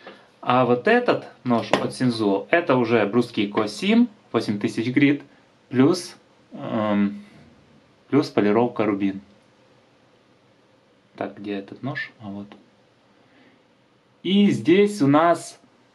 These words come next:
казалось бы, зеркало, но когда смо-, смотришь через, м, микроскоп, видна риска. То есть мы просто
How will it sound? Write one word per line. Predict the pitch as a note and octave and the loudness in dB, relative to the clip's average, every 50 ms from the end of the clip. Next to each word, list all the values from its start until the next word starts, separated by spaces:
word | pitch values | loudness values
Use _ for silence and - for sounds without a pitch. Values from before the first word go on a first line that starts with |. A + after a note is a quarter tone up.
| _ _ - | _ _ -2
казалось | - B2+ A#2+ C#3 D3 D3 D3 C#3+ B2+ | 0 2 4 4 4 4 2 0 0
бы, | C3 C3+ C3+ | 0 0 0
зеркало, | C3 D3 E3+ F3+ F3+ - - A#2+ G#2+ G#2 | 2 4 2 2 2 -2 -2 0 0 0
но | G#2+ B2 D3 D#3 | 2 2 2 0
когда | - - A2+ A#2+ A#2 B2+ B2+ | 0 -4 -8 -2 -2 -2 -2
смо-, | B2+ - B2+ A#2+ A#2+ - - | 0 -2 -2 -2 -4 -6 -14
смотришь | - - C3+ C3 B2+ B2 A2 G#2 - | -8 -2 0 0 0 0 -2 -6 -6
через, | - - - B2+ A#2 A2 G#2 G2+ - - - - - - | -8 -4 0 0 2 2 0 -4 -8 -16 -20 -20 -20 -20
м, | - - - C3 A2+ G#2+ G#2 G2+ G2+ G2+ - - - - _ _ _ _ _ - | -18 -14 -8 -6 -4 0 0 0 0 0 -4 -12 -20 -20 _ _ _ _ _ -4
микроскоп, | B2+ A#2+ - - A#2 - - - F3+ F#3+ F#3 F#3 - - - _ _ _ _ _ | -4 -4 -2 -2 -4 -4 -2 0 0 0 0 -2 -12 -20 -20 _ _ _ _ _
видна | - A2 G#2 A#2+ D3 D#3 | -4 -2 0 0 0 0
риска. | C3+ G#2 G#2+ G2+ G#2 - - - - - _ _ _ _ _ _ _ _ _ _ _ _ _ _ _ - | 0 0 -2 -4 -6 -14 -18 -20 -20 -20 _ _ _ _ _ _ _ _ _ _ _ _ _ _ _ -2
То | - G3 | 2 2
есть | G#3 G#3 G#3 - | 2 2 2 0
мы | C#3+ C#3+ | 0 0
просто | C#3 F#3 G3+ G#3+ G#3 G#3 - E3+ D#3 D3+ - - | 2 2 2 2 2 0 0 0 0 0 -4 -10